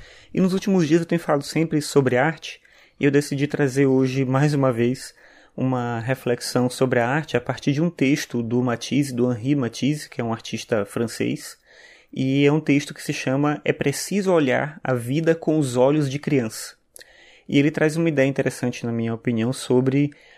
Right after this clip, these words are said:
a imagem dele, do que é o artista, do que, que é a própria arte. Eu vou ler a citação e, e comento um pouquinho aqui logo depois. Então ele diz o seguinte: abre aspas, "Criar é próprio do artista. Onde não há criação, a arte não existe.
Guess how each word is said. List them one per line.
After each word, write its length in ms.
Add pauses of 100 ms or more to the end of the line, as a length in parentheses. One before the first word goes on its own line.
(200)
a 320
imagem 580
dele, 380
do 120
que 160
é 60
o 80
artista, 500
do 140
que, 140
que 160
é 80
a 80
própria 360
arte. 220
Eu 60
vou 100
ler 420
a 140
citação 500
e, 280
e 40
comento 460
um 20
pouquinho 380
aqui 160
logo 160
depois. 480 (480)
Então 140
ele 80
diz 140
o 60
seguinte: 360
abre 160
aspas, 440 (600)
"Criar 640
é 100
próprio 480
do 80
artista. 580 (460)
Onde 240
não 260
há 80
criação, 720
a 120
arte 500
não 220
existe. 520